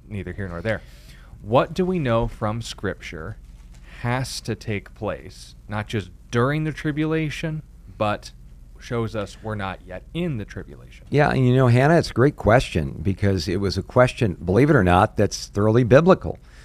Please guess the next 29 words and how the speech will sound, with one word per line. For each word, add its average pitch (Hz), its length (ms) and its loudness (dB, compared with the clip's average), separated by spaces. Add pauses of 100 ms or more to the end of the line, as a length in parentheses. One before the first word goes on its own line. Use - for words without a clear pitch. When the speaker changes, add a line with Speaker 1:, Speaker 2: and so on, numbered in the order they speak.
(240)
Speaker 2:
Uh, 101 560 4
you 120 120 0
know, 117 80 6
when 120 80 4
the 120 80 6
Apostle 147 400 4
Paul 120 240 6
planted 117 440 0
the - 60 -6
church - 480 -2 (120)
at 82 180 -8
Thessalonica 87 840 -2
in 76 320 -8
the 76 360 -6
area 85 260 0
of - 100 -10
Greece 92 360 -2
we 76 100 -2
know 73 200 -4
today, 76 460 -6 (560)
uh, 90 600 0
he 113 640 -2 (140)
spent - 500 0
about 95 300 0
three 170 260 4
weeks 127 400 2
there 67 340 -2
with 87 220 -4
them. - 300 -8